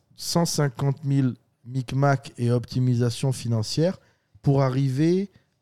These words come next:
à, euh, si tu veux, à exploiter et à créer de la richesse en France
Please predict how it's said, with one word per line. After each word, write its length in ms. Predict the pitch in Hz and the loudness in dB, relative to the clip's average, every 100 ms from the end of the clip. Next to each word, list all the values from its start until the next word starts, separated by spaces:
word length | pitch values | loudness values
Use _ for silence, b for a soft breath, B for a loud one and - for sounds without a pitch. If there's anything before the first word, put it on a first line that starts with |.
| _ | _
à, 500 | 123 139 151 160 160 - - | -4 -2 0 0 -2 -8 -6
euh, 440 | 120 120 117 117 | -2 0 0 0
si 200 | 117 - 127 | -2 -4 -8
tu 180 | - | -4
veux, 400 | 123 120 143 160 160 B B B | -2 0 2 2 0 B B B
à 180 | - 127 | -4 0
exploiter 760 | 160 - - 165 - 165 175 170 | 0 -2 2 4 6 4 2 4
et 60 | |
à 100 | 123 | 2
créer 300 | 117 - 165 | 0 -2 0
de 60 | 151 | 0
la 120 | 139 | 0
richesse 480 | 131 131 147 123 - | 0 -2 0 -2 -4
en 140 | 123 131 | -6 -6
France 500 | - 151 - - | -4 -4 -4 -10